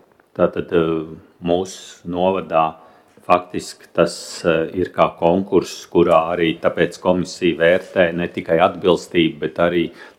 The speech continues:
nu, šajā mākslas mūzikas skolā, par ko mu-, mā-, mākslā, mūzikā, eh, tad, eh, nu, kā konkursam šajā gadā ir tūkstoš piecsimt neapliekamais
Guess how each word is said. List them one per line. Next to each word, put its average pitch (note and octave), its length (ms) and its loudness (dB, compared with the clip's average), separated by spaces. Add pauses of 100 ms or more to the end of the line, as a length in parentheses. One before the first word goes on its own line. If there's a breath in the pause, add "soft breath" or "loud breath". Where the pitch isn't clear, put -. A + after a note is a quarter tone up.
(120)
nu, F2+ 160 2
šajā E2 600 0
mākslas F2 480 0
mūzikas G#2 480 0
skolā, B2+ 440 4
par A#2+ 200 0
ko A#2+ 140 4
mu-, G#2 480 0
mā-, G2 240 -4
mākslā, F#2+ 640 2
mūzikā, A#2 580 2 (540 loud breath)
eh, F2+ 120 4
tad, F2 380 -2
eh, F#2+ 140 2
nu, F#2 220 -4
kā F2 280 2
konkursam G2 840 0 (400)
šajā F2 380 0
gadā F#2+ 380 2
ir E2 140 -6
tūkstoš - 400 -2
piecsimt - 500 -2
neapliekamais E2 960 -4